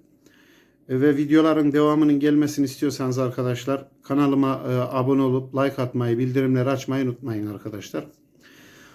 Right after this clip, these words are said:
Bugünkü konumuz, e, sizin şikayetleriniz üzerine, e, şey yapıyorum. Ya aracım çalışmıyor veya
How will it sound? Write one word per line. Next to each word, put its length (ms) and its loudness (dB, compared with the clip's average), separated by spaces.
Bugünkü 400 2
konumuz, 540 4
e, 580 0
sizin 300 -2
şikayetleriniz 720 2
üzerine, 480 0
e, 100 -4
şey 200 -4
yapıyorum. 460 -6
Ya 120 0
aracım 400 4
çalışmıyor 800 -2
veya 540 2